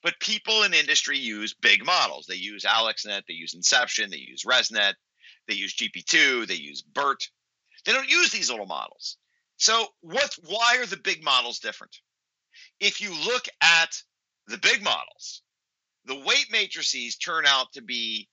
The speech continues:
heavy-tailed. It turns out that as you begin learning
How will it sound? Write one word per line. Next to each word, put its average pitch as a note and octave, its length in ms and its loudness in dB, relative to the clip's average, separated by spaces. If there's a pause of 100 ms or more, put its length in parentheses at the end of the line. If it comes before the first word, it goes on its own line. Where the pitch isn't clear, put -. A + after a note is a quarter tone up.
(300)
heavy-tailed. D3 640 2
It G#2 100 -14
turns G#3 260 -2
out E3+ 280 6
that C#3+ 180 4 (140)
as G3+ 340 6
you A3 100 -8
begin D#3 520 -4 (520)
learning E3 600 0